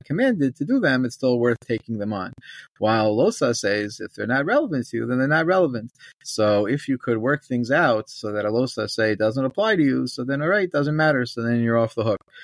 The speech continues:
But if you have a mitzvah saseh, even if you could technically exempt yourself from it, it means you're missing out on some opportunity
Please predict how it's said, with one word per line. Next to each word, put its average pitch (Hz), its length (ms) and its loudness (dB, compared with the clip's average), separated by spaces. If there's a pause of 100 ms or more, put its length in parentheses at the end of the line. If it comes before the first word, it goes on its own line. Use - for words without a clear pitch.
(240)
But 110 320 2
if 110 260 -8
you 107 140 0
have 131 340 2
a 107 320 -2
mitzvah 123 320 -8
saseh, 127 580 2
even 127 320 0
if 120 120 -4
you 120 80 -4
could - 140 -12
technically 113 540 -4
exempt 120 380 -2
yourself 107 320 -2
from 104 240 -2
it, 101 100 -2
it 101 80 -6
means 110 200 0
you're 107 100 2
missing 117 320 0
out 107 160 4
on 98 200 0
some 104 200 0
opportunity 101 640 0